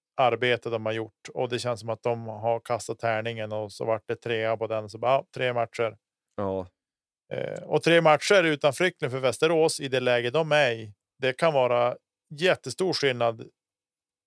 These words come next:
Speaker 1: sett i utgången på säsongen.
Speaker 2: Så är det ju. Så är det ju verkligen. Så det är ju inte, ja, det, det blir väldigt långtgående.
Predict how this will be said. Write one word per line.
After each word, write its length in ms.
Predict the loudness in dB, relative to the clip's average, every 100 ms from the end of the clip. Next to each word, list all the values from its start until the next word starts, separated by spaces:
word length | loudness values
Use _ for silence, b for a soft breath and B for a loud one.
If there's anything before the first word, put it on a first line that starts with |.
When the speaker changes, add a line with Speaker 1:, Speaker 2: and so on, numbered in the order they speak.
| _ -8
Speaker 1:
sett 260 | -6 -4
i 20 | -6
utgången 480 | -6 -4 -4 -4
på 80 | -10
säsongen. 520 | -10 -6 -6 -6 -12 -20 _ _ _ _ _ _ _ _ _ _ _ _ _ _ _ _ _ _ _ _ _
Speaker 2:
Så 260 | -14 -2 0
är 160 | 2 0
det 80 |
ju. 140 | -4 -12 -16 _ _ _ _ _ _ _ _
Så 240 | -4 2 4
är 140 | 6
det 60 | 4
ju 80 |
verkligen. 540 | 2 -2 -2 0 0 -4 _ _ _ _
Så 140 | _ -2
det 160 | 0
är 160 | 2 2
ju 320 | 2 0 -2
inte, 720 | -4 -10 -10 -4 2 2 2 -8 _ _ _ _ _ _ _
ja, 280 | 2 2 -2
det, 280 | 0 2 0 -4
det 120 | -8 -4
blir 120 | 0
väldigt 300 | 0 0 -2
långtgående. 720 | -2 0 0 2 2 -2